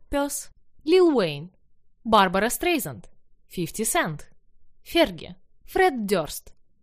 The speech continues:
Майли Сайрус, Билли Боб Торнтон, Леди Гага, Кид Рок. Наверняка кто-то из перечисленных знаменитостей тебе совсем не кажется привлекательным,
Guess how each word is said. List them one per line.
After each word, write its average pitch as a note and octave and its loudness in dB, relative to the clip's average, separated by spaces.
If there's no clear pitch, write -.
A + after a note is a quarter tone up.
Майли F#3+ 0
Сайрус, - -4
Билли F3 -4
Боб G3+ -2
Торнтон, C#4 0
Леди F3+ -2
Гага, C#4 -2
Кид E4 0
Рок. - -6
Наверняка C4 2
кто-то C4 0
из F#3+ -2
перечисленных G#3 -4
знаменитостей G#3 -2
тебе A3+ -2
совсем E4+ 2
не E4+ 0
кажется D4 -2
привлекательным, G#3 -6